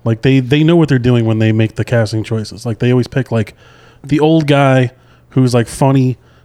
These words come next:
Then they always pick, like, the super good-looking people who are, like, they're just stone cold idiots.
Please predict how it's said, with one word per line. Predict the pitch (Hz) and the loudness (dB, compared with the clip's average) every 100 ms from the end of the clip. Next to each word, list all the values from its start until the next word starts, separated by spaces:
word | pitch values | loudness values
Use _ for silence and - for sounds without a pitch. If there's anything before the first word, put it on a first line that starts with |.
| _ | _
Then | 123 | -2
they | 135 | 2
always | 135 131 | 2 0
pick, | - 135 | -2 -2
like, | 123 | -4
the | - | -4
super | - 160 131 | -4 -2 0
good-looking | 117 139 139 131 131 | 0 2 0 0 -2
people | - 127 135 123 | 0 2 2 2
who | 120 | 2
are, | 120 113 110 | 2 2 0
like, | 110 110 104 - _ _ _ _ - | 0 -2 -2 -14 _ _ _ _ -4
they're | 127 117 104 _ _ _ _ _ _ - | 0 0 -2 _ _ _ _ _ _ -10
just | 135 123 - | -4 -4 -4
stone | - 127 123 | -2 0 0
cold | 135 123 | 0 0
idiots. | 110 120 127 - | 0 0 -2 -4